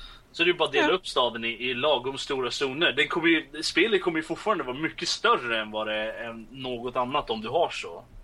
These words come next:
Speaker 1: men ändå. Så att
Speaker 2: Mm.
Speaker 1: speciellt om man faktiskt kan gå in i alla byggnader också.
Speaker 2: Precis. Men det vore intressant att se. Alltså,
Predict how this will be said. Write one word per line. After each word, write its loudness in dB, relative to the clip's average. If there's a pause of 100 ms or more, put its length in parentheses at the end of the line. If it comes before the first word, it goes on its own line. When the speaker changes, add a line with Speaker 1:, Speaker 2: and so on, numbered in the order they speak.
Speaker 1:
men -12
ändå. -4 (640)
Så -4
att 6
Speaker 2:
Mm. 4
Speaker 1:
speciellt 2
om 0
man 4
faktiskt 0
kan 2
gå -4
in -6
i -12
alla -8
byggnader -14
också. -16 (1000)
Speaker 2:
Precis. -6 (680)
Men 4
det 4
vore 6
intressant 2
att -2
se. 4
Alltså, 2